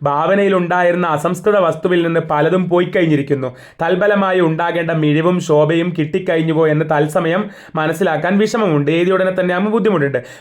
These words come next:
പിന്നീട് എൻ്റേതെന്ന് വിളിക്കപ്പെടുന്ന ഒരു കവിതാഖണ്ഡത്തെ മറ്റുള്ളവരെ പോലെ എനിക്കും പുറമേ നിന്ന് നോക്കിക്കാണണമെങ്കിൽ ആ കൃതി ഉടലെടുക്കാൻ അനുകൂലമായി എൻ്റെ സങ്കല്പത്തിലുണ്ടായിരുന്ന സാഹചര്യങ്ങൾ ഒട്ടൊന്നും മായാതെ വയ്യ. അതായത് ഞാനൊരു, ഏഹ്, മനസ്സിലൊരു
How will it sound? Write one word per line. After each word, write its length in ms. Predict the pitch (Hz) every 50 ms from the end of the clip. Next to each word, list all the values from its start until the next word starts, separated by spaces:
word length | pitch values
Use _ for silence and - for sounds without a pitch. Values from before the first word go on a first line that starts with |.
| -
പിന്നീട് 340 | - 156 156 175 190 190 175
എൻ്റേതെന്ന് 500 | 160 160 170 180 202 202 202 196 196 185 160
വിളിക്കപ്പെടുന്ന 600 | 165 165 156 160 185 180 180 165 147 143 143 147 185 214 214 - - - - - - - _ -
ഒരു 200 | 165 165 180 185 190 190 - - _ _ -
കവിതാഖണ്ഡത്തെ 920 | 165 156 151 160 165 190 190 190 175 160 151 151 156 165 175 - - 160 160 160 -
മറ്റുള്ളവരെ 580 | 160 151 147 151 - 202 202 208 196 202 196 196
പോലെ 280 | 196 185 180 175 170 165 156
എനിക്കും 340 | 151 151 160 160 160 214 208 190
പുറമേ 340 | - 160 151 156 175 196 202
നിന്ന് 200 | 202 196 185 185 170
നോക്കിക്കാണണമെങ്കിൽ 840 | 156 151 151 156 202 196 190 160 151 156 156 151 147 143 143 143 160 - - -
ആ 100 | 151 165
കൃതി 300 | 170 165 170 160 151 160
ഉടലെടുക്കാൻ 560 | 170 156 147 165 180 170 175 156 156 165 165 156
അനുകൂലമായി 640 | 147 147 147 147 170 175 170 160 151 139 151 185 208 202 - - - - -
എൻ്റെ 180 | - 180 196 196
സങ്കല്പത്തിലുണ്ടായിരുന്ന 1000 | 196 175 160 165 175 185 190 202 - 196 185 170 165 156 160 160 160 156 160 156
സാഹചര്യങ്ങൾ 680 | - 151 143 151 165 185 185 180 151 156 151 156 160
ഒട്ടൊന്നും 400 | 151 147 151 - 180 170 175 180 175
മായാതെ 340 | 175 190 190 190 180 160 143 139
വയ്യ. 140 | 131 131 127 - - - - -
അതായത് 280 | - - 202 208 214
ഞാനൊരു, 440 | 202 196 190 202 226 247 254 226 220 233 - - - - - _ _ _ -
ഏഹ്, 180 | - - 180 180
മനസ്സിലൊരു 440 | 190 175 175 180 180 208 208 202 208